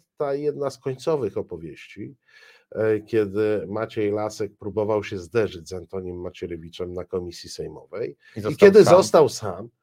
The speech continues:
Speaker 1: e, no, o ile byłem w depresji, to przy tej opowieści wpadłem już na jakieś czarne dno rozpaczy.
Speaker 2: Ja się tak trochę półgębkiem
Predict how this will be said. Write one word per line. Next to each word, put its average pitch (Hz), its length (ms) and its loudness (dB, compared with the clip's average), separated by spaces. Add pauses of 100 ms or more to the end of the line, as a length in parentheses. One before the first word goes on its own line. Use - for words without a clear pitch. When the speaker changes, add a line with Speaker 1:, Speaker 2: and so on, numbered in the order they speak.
(400)
Speaker 1:
e, 120 280 2 (180)
no, 120 240 -2 (240)
o 123 100 4
ile 196 260 8
byłem 175 260 4
w 120 80 -6
depresji, 147 800 2
to 131 140 -4
przy 165 200 -8
tej 160 200 -2
opowieści 139 580 -2
wpadłem 131 600 -2
już 123 240 -8
na 127 120 -2
jakieś 123 280 -4
czarne 123 380 0
dno 107 340 -4
rozpaczy. - 520 -8 (340)
Speaker 2:
Ja 101 100 0
się 107 140 -8
tak 113 180 2
trochę 110 320 0
półgębkiem 107 800 -4